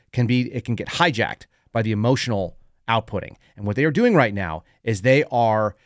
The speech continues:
trying to recapture you from the logical decision-making, from the frontal cortex, where you would go, "Oh, this is, this is bad information. This is good information." This woman is repeating the words, "chopping babies' heads off." That's not the thing people said.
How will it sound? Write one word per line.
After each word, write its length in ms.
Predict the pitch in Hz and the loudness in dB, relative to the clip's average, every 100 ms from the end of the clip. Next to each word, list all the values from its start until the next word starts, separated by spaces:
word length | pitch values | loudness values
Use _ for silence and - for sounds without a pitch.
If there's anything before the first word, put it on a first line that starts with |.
| _ | _
trying 640 | - - 143 151 190 214 202 | -12 -4 0 2 0 -2 -4
to 480 | - 175 151 160 - | -2 2 2 2 -4
recapture 760 | 110 143 190 - 160 160 - | -2 -2 -2 -2 0 0 0
you 400 | 107 90 69 69 - _ _ _ _ _ _ | -2 -2 -6 -10 -18 _ _ _ _ _ _
from 220 | - 135 | -2 0
the 80 | 117 | 2
logical 380 | 117 147 147 156 | 4 2 0 -4
decision-making, 680 | 139 151 143 135 131 135 | -4 -2 0 2 2 0
from 160 | 127 117 | -2 -2
the 140 | 101 | -4
frontal 240 | - 143 131 | -2 0 0
cortex, 480 | 147 135 135 127 113 | 2 2 2 0 0
where 80 | |
you 80 | 113 | -2
would 100 | 113 | 0
go, 180 | 113 104 | 0 2
"Oh, 200 | 123 113 | 2 2
this 180 | 110 - | -2 -6
is, 220 | 90 - - - | -8 -10 -16 -16
this 100 | - | -10
is 120 | 95 85 | -8 -2
bad 200 | 123 143 | 0 0
information. 440 | 95 92 85 95 | -4 -8 -10 -10
This 80 | 87 | -12
is 80 | 85 | -6
good 120 | 131 | -4
information." 360 | 101 95 87 - - | -4 -8 -12 -12 -6
This 140 | 135 | 0
woman 160 | 196 165 | 2 4
is 80 | |
repeating 280 | 117 139 156 | 2 0 2
the 60 | 117 | 4
words, 240 | 120 101 | 2 0
"chopping 380 | - 139 165 123 | -2 -2 0 0
babies' 280 | 117 120 95 | 0 0 0
heads 220 | 165 113 | 0 0
off." 160 | 73 - | -4 -4
That's 180 | 139 | -4
not 140 | 170 107 | -2 -2
the 60 | |
thing 160 | - 107 | -4 -6
people 260 | 107 104 101 | -6 -6 -6
said. 320 | 101 107 | -4 -4